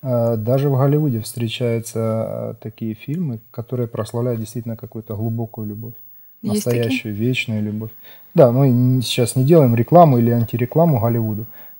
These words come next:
Speaker 1: но я хотел бы, чтобы
Speaker 2: Ну,
Speaker 1: мы
Speaker 2: мы здраво смотрим на
Speaker 1: Да,
Speaker 2: вещи, правильно?
Speaker 1: чтобы мы искали эту великую любовь,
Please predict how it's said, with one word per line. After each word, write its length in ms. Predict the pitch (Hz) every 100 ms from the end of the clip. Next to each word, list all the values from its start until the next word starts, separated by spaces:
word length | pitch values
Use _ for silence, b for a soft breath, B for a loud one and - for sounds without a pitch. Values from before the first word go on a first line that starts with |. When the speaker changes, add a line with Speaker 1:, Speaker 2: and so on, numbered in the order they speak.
| -
Speaker 1:
но 440 | 123 120 120 -
я 160 | 143 127
хотел 280 | - - 120
бы, 100 | 123
чтобы 280 | - 120 120
Speaker 2:
Ну, 60 |
Speaker 1:
мы 60 | 349
Speaker 2:
мы 60 | 339
здраво 300 | 302 311 247
смотрим 400 | - 214 196 196
на 80 |
Speaker 1:
Да, 100 | 143
Speaker 2:
вещи, 160 | 120 233
правильно? 340 | - 302 285 214
Speaker 1:
чтобы 220 | - 139
мы 160 | 147 156
искали 340 | 147 180 160
эту 180 | 127 123
великую 480 | 117 143 170 - 143
любовь, 380 | 151 175 226 247